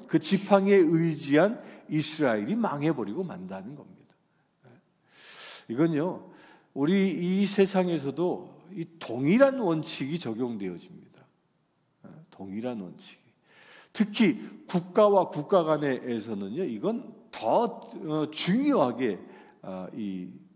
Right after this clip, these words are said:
맺어지는 원칙이에요. 예. 우크라이나가 전쟁 지금 이 년이 넘도록 지금 전쟁을 하고 있는데,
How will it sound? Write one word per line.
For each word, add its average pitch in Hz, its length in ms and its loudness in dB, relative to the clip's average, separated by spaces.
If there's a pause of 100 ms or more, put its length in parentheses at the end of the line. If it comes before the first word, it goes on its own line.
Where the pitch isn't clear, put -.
(300)
맺어지는 131 600 2
원칙이에요. 110 920 -4 (480)
예. - 120 -20 (1160)
우크라이나가 131 1000 0
전쟁 123 720 -2
지금 110 260 -8
이 113 180 -6
년이 127 420 0
넘도록 95 600 -10
지금 101 160 -14
전쟁을 104 520 -8
하고 98 180 -10
있는데, 82 420 -16